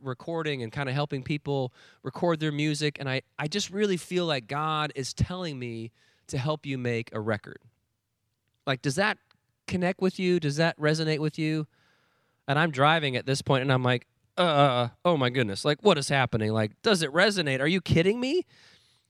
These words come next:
He said the word. And that word and that hope was just so encouraging.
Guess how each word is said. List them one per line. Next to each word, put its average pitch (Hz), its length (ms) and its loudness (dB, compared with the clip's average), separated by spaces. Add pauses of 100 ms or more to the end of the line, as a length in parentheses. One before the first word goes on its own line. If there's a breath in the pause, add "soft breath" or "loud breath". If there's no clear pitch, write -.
(220 soft breath)
He 190 140 0
said 214 640 0
the 147 200 2
word. 127 680 2 (1600)
And 135 160 0
that 139 200 2
word 135 760 0
and 123 160 -6
that 110 160 -6
hope - 560 -2
was 135 160 -2
just - 380 -4
so 170 340 0
encouraging. 117 840 -4